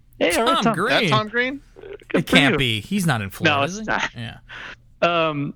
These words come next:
Speaker 1: who will be retiring. Each voter may vote for two candidates, and the two with the most votes are elected. So he's got a fucking outside chance to win this thing.
Speaker 2: Hmm.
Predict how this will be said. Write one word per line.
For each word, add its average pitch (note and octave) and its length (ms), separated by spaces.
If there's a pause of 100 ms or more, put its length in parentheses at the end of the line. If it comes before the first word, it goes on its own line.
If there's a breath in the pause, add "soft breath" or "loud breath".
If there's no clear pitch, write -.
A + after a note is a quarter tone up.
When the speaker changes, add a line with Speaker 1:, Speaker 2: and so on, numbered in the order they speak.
(240)
Speaker 1:
who G#3+ 120
will F#3+ 180
be F3 140
retiring. D3+ 760
Each E3+ 160
voter F3 320
may D#3 160
vote E3+ 260
for D3+ 120
two A3+ 180
candidates, F#3+ 600
and D#3+ 200
the C#3+ 60
two G#3+ 440
with F3 200
the D3+ 80
most F3+ 280
votes F3 340
are D3+ 180
elected. C#3+ 480 (560 loud breath)
So G#3+ 220
he's B3 160
got C#4 160
a B3 80
fucking B3+ 280
outside B3 380
chance A#3+ 220
to A#3 100
win B3 160
this F#3 180
thing. C3+ 160 (320)
Speaker 2:
Hmm. D#3+ 200